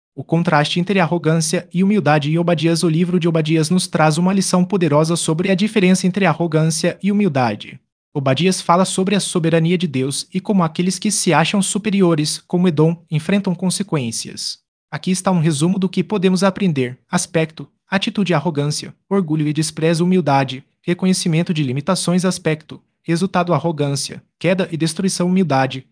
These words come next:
crescimento e aprendizado, aspecto, exemplo em Obadias, arrogância, Edom se achou invencível, humildade, Israel se humilhou diante de Deus. Obadias nos ensina que a humildade é uma força, enquanto a arrogância leva à queda. É um lembrete de que sempre devemos nos lembrar de nossas origens e da importância de sermos humildes.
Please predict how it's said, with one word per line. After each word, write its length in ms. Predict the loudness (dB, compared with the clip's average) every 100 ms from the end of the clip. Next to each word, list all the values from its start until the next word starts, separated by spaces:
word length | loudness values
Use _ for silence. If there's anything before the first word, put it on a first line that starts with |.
| -4
crescimento 520 | -2 0 0 0 0
e 80 | -2
aprendizado, 640 | -2 -2 0 2 2 2
aspecto, 560 | -2 -2 -2 -4 -12 -18 _
exemplo 420 | -2 0 0 0
em 100 | 0
Obadias, 480 | 0 0 0 0 0
arrogância, 580 | 0 -2 -2 -2 -4 -12 _ -4
Edom 220 | 0 0
se 140 | 2
achou 260 | 0 2 0
invencível, 500 | 2 2 0 0 0
humildade, 580 | 0 2 2 0 -2 -10 -6
Israel 360 | 0 2 2
se 160 | 0 -2
humilhou 300 | 0 2 2
diante 340 | 0 0 0
de 100 | -2
Deus. 300 | 0 2 2
Obadias 440 | 2 2 2 0 2
nos 200 | 2 2
ensina 400 | 0 -2 0 0
que 100 | 0
a 40 |
humildade 460 | 2 2 2 2 2
é 60 |
uma 140 | 0 0
força, 500 | 0 -2 0 -4 -8
enquanto 380 | -8 0 0 2
a 40 | 2
arrogância 460 | 2 0 0 0
leva 280 | 0 2 2
à 60 | 0
queda. 420 | -2 -4 -6 -12 _ _ _
É 80 | -2
um 140 | 2
lembrete 420 | 4 4 2 0 -2
de 120 | -2
que 120 | -2
sempre 360 | -2 -2 -2 0
devemos 460 | 0 2 0 0
nos 140 | -2 0
lembrar 380 | 0 2 2
de 140 | 2 0
nossas 400 | 0 0 -2 0
origens 480 | 0 0 0 -2 -2
e 60 | -2
da 120 | 0
importância 600 | 2 0 0 0 2 0
de 100 | -2
sermos 440 | -2 0 0 0
humildes. 720 | 0 0 0 -2 -6 -12 -12